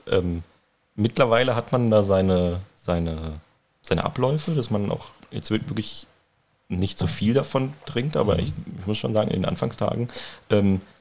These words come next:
Speaker 1: wo man dann noch nicht genau wusste, wie mache ich das jetzt? Und, äh, ich jetzt auch nicht solche großen Chargen hatte, wo ich dann wirklich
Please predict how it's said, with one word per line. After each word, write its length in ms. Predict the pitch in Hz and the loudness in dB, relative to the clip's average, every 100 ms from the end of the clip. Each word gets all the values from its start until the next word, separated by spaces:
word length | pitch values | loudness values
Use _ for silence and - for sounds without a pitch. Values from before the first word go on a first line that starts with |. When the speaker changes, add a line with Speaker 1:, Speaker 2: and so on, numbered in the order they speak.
| _ - | _ -4
Speaker 1:
wo 140 | 95 | 2
man 180 | 95 90 | 4 4
dann 120 | 87 | 4
noch 120 | 85 | 2
nicht 200 | 98 - | -2 0
genau 280 | 95 82 82 | 0 0 0
wusste, 440 | 101 - 131 123 110 90 | -4 -2 0 0 -2 -8
wie 140 | 82 | -8
mache 320 | 80 80 78 113 | -6 -6 -8 -8
ich 120 | - | -8
das 240 | 139 123 | -8 -2
jetzt? 340 | 117 123 - 101 | 2 2 0 0
Und, 320 | 90 85 - - - - | 0 -2 -8 -10 -16 0
äh, 260 | 98 85 82 - - _ _ _ - | 2 2 0 -6 -20 _ _ _ -12
ich 140 | - | -4
jetzt 140 | 87 | -4
auch 140 | - 98 | -2 -2
nicht 140 | 85 | -2
solche 200 | - - | -2 -6
großen 280 | - 90 87 | -6 -4 -2
Chargen 420 | - 73 92 110 | -2 0 0 0
hatte, 240 | 113 113 92 | 0 -2 0
wo 80 | |
ich 80 | 90 | 0
dann 160 | - 85 | 0 -4
wirklich 240 | 87 - | -4 -4